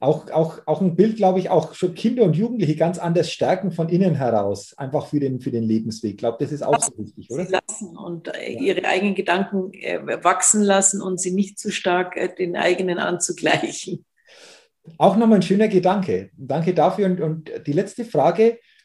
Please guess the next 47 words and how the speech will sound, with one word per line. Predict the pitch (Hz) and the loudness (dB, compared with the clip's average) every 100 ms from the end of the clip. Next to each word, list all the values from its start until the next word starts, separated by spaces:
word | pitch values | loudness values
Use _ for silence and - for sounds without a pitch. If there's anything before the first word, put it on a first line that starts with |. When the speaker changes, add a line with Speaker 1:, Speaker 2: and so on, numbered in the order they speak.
| _ _ - | _ _ -12
Speaker 1:
wenn | 135 165 | 0 2
Sie | 175 185 | 2 4
jetzt | 160 214 - | 4 2 0
so | - | 0
an | 185 | 0
die | 160 | 0
Zukunft | 160 277 294 240 165 - | -2 -4 -2 -2 0 0
denken, | 120 123 | -2 -2
wie | 123 | -2
lange | 123 185 | 0 0
die | 190 185 | 0 -2
auch | 131 135 _ | -4 -8 _
jetzt | 170 165 - - | -2 -2 -8 -2
so | 156 147 139 127 - - - | 4 6 6 2 -8 -16 -8
in | 135 | -4
Gedanken | 147 151 147 147 160 | 0 2 4 2 0
ist, | 208 160 | 0 0
aber | 135 | 0
wenn | 147 | -2
Sie | 165 | 0
da | 160 131 | 2 2
dran | 131 131 135 | 0 -2 -2
denken, | 120 185 214 | 0 2 2
dann | 151 143 | 2 0
denken | 139 165 190 | 0 -2 -2
Sie | - - | -4 -6
an? | 113 202 - _ _ _ _ _ _ _ _ _ _ _ - 185 | -4 -4 -8 _ _ _ _ _ _ _ _ _ _ _ -4 2
Speaker 2:
An | 196 | 6
nur | 202 | 8
mehr | 196 190 | 8 8
ga-, | 190 - | 6 2
ganz | 202 208 208 | 4 4 6
wenig | 214 214 214 | 6 4 2
Tage, | 233 262 262 220 | 2 4 4 2
die, | 214 214 - | 2 0 0
die | 208 208 208 | -2 -2 -2
ich | - | 2
hier | 214 202 | 4 4
auf | - | 2
dieser | 214 196 190 | 0 2 6
Welt | 202 214 - | 6 4 2
wer-, | 202 - 196 | 2 2 4
sein | 208 233 226 | 4 4 4
werde. | 175 170 | 4 4
Das | 170 - | 0 -2
sind | 185 | 0
achttausend, | - - - 214 208 208 208 - | 0 -2 -2 2 4 4 2 0